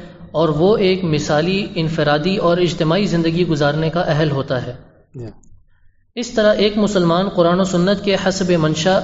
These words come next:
Speaker 1: ایک م-، ایک معاشرت پسند، ترقی یافتہ اور نابغہ روزگار انسان کی حیثیت سے نمودار ہوتا ہے، جس کی بے مثل اور بہترین تربیت مکارم اخلاق کے اس مجموعہ سے ہوتی ہے جو قرآن کریم اور احادیث نبویہ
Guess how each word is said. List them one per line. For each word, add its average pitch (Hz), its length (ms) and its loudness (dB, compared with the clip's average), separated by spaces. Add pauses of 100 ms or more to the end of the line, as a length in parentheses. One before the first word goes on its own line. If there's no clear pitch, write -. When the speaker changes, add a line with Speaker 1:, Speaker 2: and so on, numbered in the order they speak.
(120)
Speaker 1:
ایک 180 200 0
م-، 175 160 0
ایک 175 220 -2
معاشرت 175 540 0
پسند، 185 300 0 (360)
ترقی 165 380 -2
یافتہ 170 580 0
اور 160 160 2
نابغہ 156 560 2
روزگار 156 480 2 (200)
انسان 160 480 0
کی 180 140 0
حیثیت 170 380 0
سے 180 140 -2
نمودار 151 480 0
ہوتا 143 400 -2
ہے، 120 100 -6 (720)
جس 214 280 -4
کی 202 80 0
بے 175 200 2
مثل 190 320 0
اور 180 160 2
بہترین 165 500 0
تربیت 175 560 0
مکارم 165 460 0 (120)
اخلاق 170 500 -2
کے 180 200 2
اس 202 200 -2
مجموعہ 165 460 2
سے 190 180 0
ہوتی 160 380 0
ہے 156 240 0 (360)
جو 175 120 0
قرآن 175 300 2 (100)
کریم 190 380 2
اور 190 80 2
احادیث 180 440 0
نبویہ 180 500 2